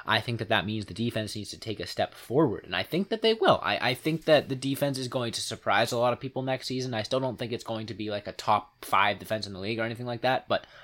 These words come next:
I think it's going to be good enough to the point where we're not as worried about it as we are right now. All right, that is my, my take on the, the second biggest change.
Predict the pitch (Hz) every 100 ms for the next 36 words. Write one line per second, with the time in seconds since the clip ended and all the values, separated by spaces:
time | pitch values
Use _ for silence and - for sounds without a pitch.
0 | - 131 151 156 151 131 123 101 131 143
1 | 127 - 110 - 117 92 101 104 120 113
2 | 110 - 104 98 92 107 110 98 92 92
3 | 82 - 87 90 92 90 98 - 80 82
4 | - _ _ _ _ _ _ _ _ -
5 | - - - - 127 92 - 143 147 151
6 | 127 131 120 123 120 135 117 - 113 107
7 | - 117 156 147 127 131 123 - 127 120
8 | -